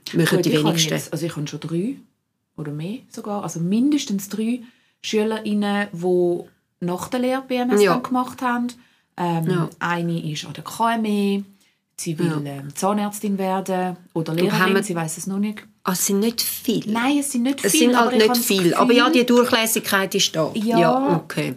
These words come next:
Speaker 2: Also
Speaker 1: Weil
Speaker 2: ich finde nicht, es ist in Stein gemeisselt.
Speaker 1: Wie was schon ein bisschen so ist, da habe ich gerade mit dem Berufsberater noch geredet,
Speaker 2: Mhm.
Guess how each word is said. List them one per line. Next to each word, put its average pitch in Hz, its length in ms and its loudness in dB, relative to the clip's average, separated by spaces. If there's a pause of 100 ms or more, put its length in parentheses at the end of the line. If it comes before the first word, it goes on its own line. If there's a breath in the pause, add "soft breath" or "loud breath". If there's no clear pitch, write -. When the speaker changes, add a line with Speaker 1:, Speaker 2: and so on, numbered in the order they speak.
(500 loud breath)
Speaker 2:
Also 233 200 -4
Speaker 1:
Weil 202 240 6
Speaker 2:
ich 202 60 4
finde 294 260 -2
nicht, 254 160 0
es 285 120 -4
ist 285 140 -4
in 277 100 0
Stein 247 380 -2
gemeisselt. 156 840 -8 (200)
Speaker 1:
Wie 208 180 4
was 220 260 4
schon 240 220 4
ein 240 80 -6
bisschen 262 140 4
so 240 220 4
ist, 247 520 2 (160)
da 208 120 2
habe 202 140 2
ich 196 60 0
gerade 202 180 0
mit 202 240 0
dem 196 300 0
Berufsberater 214 720 0
noch 208 200 0
geredet, 202 560 2
Speaker 2:
Mhm. 226 200 -6